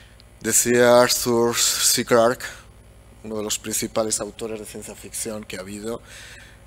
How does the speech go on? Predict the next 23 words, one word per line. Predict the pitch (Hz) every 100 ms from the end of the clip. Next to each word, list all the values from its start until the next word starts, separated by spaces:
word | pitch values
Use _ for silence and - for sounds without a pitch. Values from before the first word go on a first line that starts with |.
| -
que | - 120
cuando | 120 117 117
la | 117
tecnología | 113 113 113 110 110 - 143 131
es | 135 123
muy | 127 143 165
avanzada, | 147 120 - - 143 151 170 - - - - - - -
es, | 127 156 - - - - - -
y | 117
no | 117
puede | 113 113
ser | -
otra | 113 113
cosa | 110 113 120
que | 113
magia. | 117 123 - 107 95 - - - - - - - -
Y |
estamos | 107 - 123 143
asistiendo | 135 127 - 131 123 123 131 - - -
a | 123
la | 117
magia | 117 135 - 120 107 95
diariamente. | 104 113 110 107 104 98 90